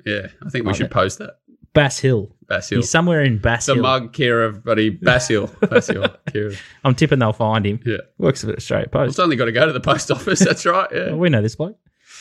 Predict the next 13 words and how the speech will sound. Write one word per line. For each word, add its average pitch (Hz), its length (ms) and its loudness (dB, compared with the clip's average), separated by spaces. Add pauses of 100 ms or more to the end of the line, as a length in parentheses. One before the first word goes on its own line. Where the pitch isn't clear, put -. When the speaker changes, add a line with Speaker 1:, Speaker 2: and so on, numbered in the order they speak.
Speaker 2:
Matt 131 160 -2
Rose. 135 320 2 (520)
Uh, 175 480 0
Top - 240 0
Sport - 200 0
Big 156 200 -2
Bets. - 280 0
Rose 160 360 2
Hill 160 180 -2
Race 147 320 0
three, 156 180 2
number 135 220 2
three, 143 560 0